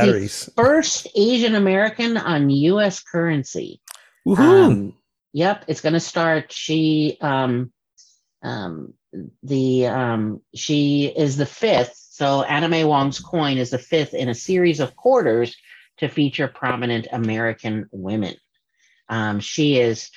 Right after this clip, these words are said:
Speaker 2: Anna May Wong is regarded as Hollywood's first Asian American movie star. Um, she's a third generation American,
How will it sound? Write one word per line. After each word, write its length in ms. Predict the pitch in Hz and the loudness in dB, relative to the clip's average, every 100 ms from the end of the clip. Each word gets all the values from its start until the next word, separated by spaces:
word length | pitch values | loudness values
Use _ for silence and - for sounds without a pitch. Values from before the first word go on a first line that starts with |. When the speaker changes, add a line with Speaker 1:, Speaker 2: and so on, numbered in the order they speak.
| - - 123 | -20 -12 -4
Speaker 2:
Anna 200 | 135 131 | -2 0
May 140 | 127 | 0
Wong 360 | 120 113 117 117 | 0 0 -2 -2
is 180 | 123 113 | -4 -4
regarded 400 | 113 120 117 113 | -4 -2 -2 -2
as 140 | 104 | -4
Hollywood's 440 | - 123 113 113 - | -4 -2 0 -2 -4
first 520 | - 190 180 - - - | -4 0 0 -4 -14 -6
Asian 380 | 139 147 135 127 | -2 0 0 -2
American 560 | 117 117 110 - 110 | -2 -2 -4 -4 -2
movie 300 | 117 123 117 | 0 -2 -4
star. 460 | 101 - 76 62 - _ _ _ _ - | -6 -6 -6 -6 -12 _ _ _ _ -14
Um, 280 | 101 95 92 | -10 -10 -8
she's 260 | 127 113 | -6 -6
a 40 | - | -2
third 280 | 175 185 | 2 2
generation 640 | - 127 110 104 101 107 101 - | 2 -2 0 0 -2 -6 -8 -6
American, 800 | 107 110 110 107 101 98 95 | -4 -2 -4 -4 -6 -6 -10